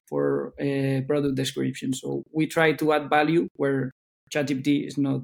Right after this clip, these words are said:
uh, adding that, that value. No? And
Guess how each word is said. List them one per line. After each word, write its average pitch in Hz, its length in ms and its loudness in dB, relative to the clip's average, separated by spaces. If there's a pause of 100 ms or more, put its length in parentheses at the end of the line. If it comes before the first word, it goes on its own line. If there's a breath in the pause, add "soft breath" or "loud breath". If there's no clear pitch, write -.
(220)
uh, 135 540 0
adding 135 280 2
that, 131 220 0
that 135 160 -4
value. 127 380 -4 (520 loud breath)
No? 220 160 -4 (260 loud breath)
And 170 180 2